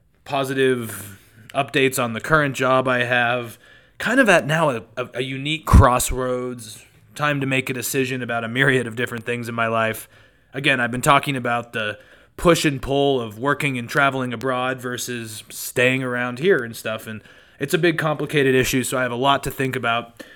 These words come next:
But as one of my mentors told me, I think two days ago,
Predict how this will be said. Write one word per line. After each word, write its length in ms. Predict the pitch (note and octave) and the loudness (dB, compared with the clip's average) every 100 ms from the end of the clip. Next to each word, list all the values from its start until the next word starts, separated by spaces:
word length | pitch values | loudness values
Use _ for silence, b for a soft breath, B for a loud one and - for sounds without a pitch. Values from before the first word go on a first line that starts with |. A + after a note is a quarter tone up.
| B _ | B _
But 380 | C#3 B2+ - _ _ _ - | 0 0 -2 _ _ _ 4
as 200 | D3+ D#3 | 4 4
one 200 | D#3 D3+ | 2 0
of 40 | |
my 120 | C#3 | 0
mentors 800 | B2+ C3 C#3 - B2+ A#2+ A#2+ - - - | 0 0 0 2 2 0 -2 -6 -10 4
told 240 | D3+ C3+ | 4 4
me, 340 | B2+ B2 A#2+ A2 - | -2 -4 -6 -10 -18
I 20 | - | -14
think 200 | B2 - | -12 -4
two 160 | E3 | 0
days 240 | D3 D3 D3+ | 4 2 4
ago, 260 | D#3+ D#3+ | 4 4